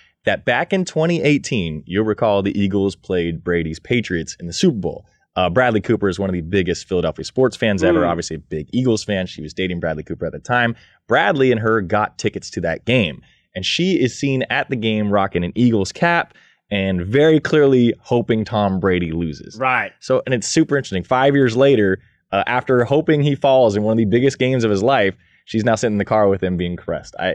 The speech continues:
Speaker 1: I
Speaker 2: Did he win that game or not?
Speaker 1: No, he lost.
Speaker 2: Oh, okay.
Speaker 1: Bad too. Like, it was Nick Foles
Speaker 2: Oh,
Speaker 1: killed him.
Speaker 2: that's
Speaker 1: So
Speaker 2: right.
Speaker 1: yeah, it was a, it was a tough day for him, and she was obviously very happy that he had
Speaker 2: Well,
Speaker 1: lost.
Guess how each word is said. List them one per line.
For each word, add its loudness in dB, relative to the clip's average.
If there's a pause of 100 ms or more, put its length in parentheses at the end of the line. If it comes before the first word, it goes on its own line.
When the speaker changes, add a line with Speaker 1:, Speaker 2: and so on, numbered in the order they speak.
(140)
Speaker 1:
I -2
Speaker 2:
Did -6
he -2
win -2
that -4
game -2
or -2
not? -4
Speaker 1:
No, 2
he -2
lost. 0
Speaker 2:
Oh, 4
okay. -2
Speaker 1:
Bad 0
too. 2
Like, 0
it 0
was -2
Nick -2
Foles 4
Speaker 2:
Oh, 0
Speaker 1:
killed 4
him. 0
Speaker 2:
that's -14
Speaker 1:
So -4
Speaker 2:
right. -6
Speaker 1:
yeah, 4
it 2
was 2
a, 2
it 2
was 2
a 0
tough -2
day 4
for 0
him, -6
and -8
she -6
was -2
obviously -4
very -6
happy -10
that -16
he -12
had -8
Speaker 2:
Well, -4
Speaker 1:
lost. -16